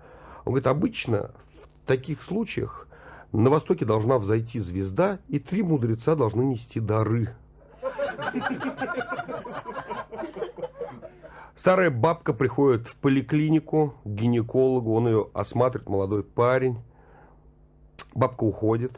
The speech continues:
через пять минут возвращается, открывает дверь и говорит: «Слушай, а твоя мать-то знает, чем ты здесь занимаешься?» Собрались как-то три друга, чтобы выпить.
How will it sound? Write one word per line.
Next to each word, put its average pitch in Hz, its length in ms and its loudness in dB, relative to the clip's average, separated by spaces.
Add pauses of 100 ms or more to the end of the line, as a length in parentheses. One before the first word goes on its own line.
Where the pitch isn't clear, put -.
(460)
через - 180 -8
пять 120 220 0
минут 107 280 2
возвращается, 98 540 -2
открывает 117 360 -2
дверь 92 260 -6 (300)
и 117 60 -2
говорит: 117 200 -2
«Слушай, 139 460 -2 (320)
а 104 100 -4
твоя 131 300 0
мать-то 139 480 -2
знает, 139 400 0
чем 233 220 -4
ты 180 160 -4
здесь 156 260 2
занимаешься?» 151 840 -2 (3500)
Собрались 160 400 4
как-то 135 260 2
три 131 240 0
друга, 131 380 4
чтобы 113 260 2
выпить. 151 400 2